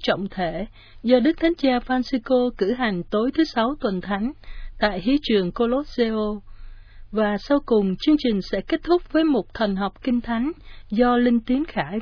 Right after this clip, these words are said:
phụ trách. Tuần này, Linh Tiến Khải sẽ trình bày về đề tài Chúa để mắt trên người công chính và kẻ gian ác, Thánh Vịnh mười một.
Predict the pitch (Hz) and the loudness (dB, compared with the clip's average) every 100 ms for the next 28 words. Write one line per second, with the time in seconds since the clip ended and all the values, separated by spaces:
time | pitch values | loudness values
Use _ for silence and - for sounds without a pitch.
0 | - 190 156 269 311 - - - - - | -2 -2 -2 -4 -6 -8 -18 -16 -14 -10
1 | - 233 226 220 214 269 294 349 359 226 | -2 2 4 4 6 6 6 4 2 0
2 | 165 220 285 277 247 208 196 196 185 196 | -2 -2 -2 0 0 0 2 0 0 0
3 | 185 190 185 196 190 185 180 - - - | 0 -2 -2 -2 -2 -2 -6 -12 -20 -20
4 | - - 240 285 302 160 208 294 - - | -12 -4 -2 0 0 0 2 0 -2 -2
5 | 277 240 202 170 - 247 233 - 226 294 | 2 2 2 0 0 0 0 2 0 0
6 | 370 202 175 - 160 147 208 254 233 208 | -4 -4 -4 -4 -6 -6 -2 0 0 0
7 | 220 269 - - - - - 262 277 220 | -2 -4 -8 -20 -20 -16 -8 -4 0 -2
8 | 202 190 185 170 175 165 | -2 -2 0 0 -2 -4